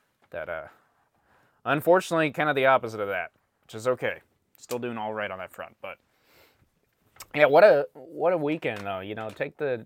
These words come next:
take the championship because you got the sprint, so you're up for, literally for twenty-four hours. You are the championship leader. Uh, what he's been hunting down, fighting for all year, all season, whatever.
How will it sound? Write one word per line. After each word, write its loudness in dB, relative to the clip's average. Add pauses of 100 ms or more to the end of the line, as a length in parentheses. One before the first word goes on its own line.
take -4
the -10
championship -8
because -16
you -14
got -6
the -14
sprint, -12 (420)
so -18
you're -10
up 0
for, -12
literally 0
for -10
twenty-four -8
hours. -4
You -8
are -2 (400)
the -14
championship -6
leader. -10 (160)
Uh, -8
what -2
he's -6
been -6 (580)
hunting -8
down, 2
fighting 0
for -2
all 0
year, -4
all -2
season, -12
whatever. -6